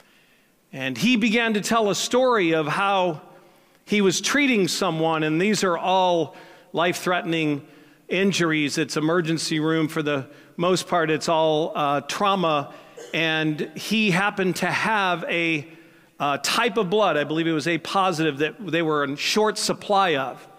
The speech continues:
And he was treating a patient, and someone came in and said, "We need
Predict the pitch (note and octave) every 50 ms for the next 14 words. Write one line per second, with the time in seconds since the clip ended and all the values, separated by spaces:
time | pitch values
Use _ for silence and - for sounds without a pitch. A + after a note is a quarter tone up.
0 | - - _ _ _ _ _ _ _ _ _ _ _ _ _ _ _ _ - C#3+
1 | D#3 D3+ - - - - A#3+ B3 A#3+ A3+ G3+ F#3+ E3 - G#3 A3 A3+ A#3 F#3+ -
2 | - G3+ E3+ E3 D#3+ D#3+ D#3 - - - - G#3+ G#3 G3+ G#3 G3+ F#3+ F#3 F3+ -
3 | - G3 F#3+ F#3+ G3 G3 G3 F#3 F3 E3+ - - G3 F#3 D#3+ D3+ D#3 E3+ E3 E3+
4 | F#3+ A3+ B3 A#3 G3+ E3+ E3 E3 D#3+ D#3+ -